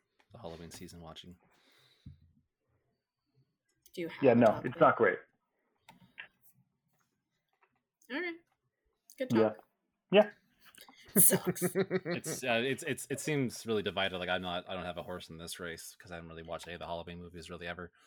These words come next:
Speaker 1: But, uh,
Speaker 2: Yeah.
Speaker 1: it definitely seems to be splitting the <laughs> audience. Like, half the people I've seen on Twitter,
Speaker 2: Mm-hmm.
Speaker 1: like, love it, and half them are, like, very ambivalent, like yourself. So.
Speaker 2: Mm-hmm. Absolutely.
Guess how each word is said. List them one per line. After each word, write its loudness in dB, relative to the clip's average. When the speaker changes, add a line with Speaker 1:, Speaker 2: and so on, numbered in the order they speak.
Speaker 1:
But, -8
uh, -4
Speaker 2:
Yeah. -12
Speaker 1:
it -8
definitely -2
seems -4
to -14
be -6
splitting -6
the -6
<laughs> -4
audience. -6
Like, -10
half -6
the -20
people -4
I've -4
seen -4
on -4
Twitter, -6
Speaker 2:
Mm-hmm. -6
Speaker 1:
like, -12
love -2
it, -8
and -12
half -6
them -14
are, -14
like, -16
very -14
ambivalent, -16
like -20
yourself. -16
So. -18
Speaker 2:
Mm-hmm. -14
Absolutely. -20